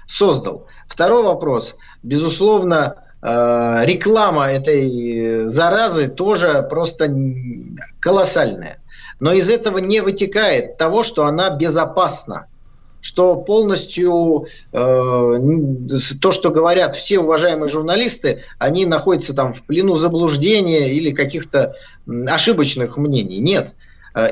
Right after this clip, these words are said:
искусственность или естественность происхождения вируса, его рекламность никоим образом не отменяет его опасность. Вот это на самом деле факт. Поэтому в этой ситуации меня, честно говоря, удивляет позиция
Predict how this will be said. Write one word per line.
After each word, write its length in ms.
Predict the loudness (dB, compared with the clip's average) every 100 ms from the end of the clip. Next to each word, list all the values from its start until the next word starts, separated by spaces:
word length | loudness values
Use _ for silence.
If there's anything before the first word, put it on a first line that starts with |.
| 0
искусственность 880 | -4 -2 -2 0 0 2 2 0 0
или 160 | 0
естественность 760 | 2 0 0 0 0 -2 -2 0
происхождения 680 | -2 0 0 0 0 0 0
вируса, 400 | 2 0 0 0
его 540 | 0 0 2 2 0 -8 -2
рекламность 840 | 0 0 0 0 2 0 -2 -6 -14 -6
никоим 420 | -4 0 0 2
образом 440 | 0 0 0 2
не 80 | 2
отменяет 540 | 0 0 0 2 0 0
его 180 | 0
опасность. 720 | 0 0 -2 -2 -10 -14 -16 -20 -8
Вот 200 | -4 0
это 180 | 0 0
на 140 | -2
самом 260 | 0 -2 -2
деле 380 | 0 0 0 -6 -20
факт. 420 | -4 -2 -2 -6 -20 -20 -2
Поэтому 340 | 0 0 0
в 60 | 0
этой 180 | 0 -2
ситуации 520 | -2 0 0 0 -4
меня, 280 | -2 0 0
честно 380 | 0 -2 -2
говоря, 420 | 0 2 2 0 -4 -8
удивляет 680 | -4 0 0 2 2 2 0
позиция 720 | -2 -2 -2 -2 2 2 0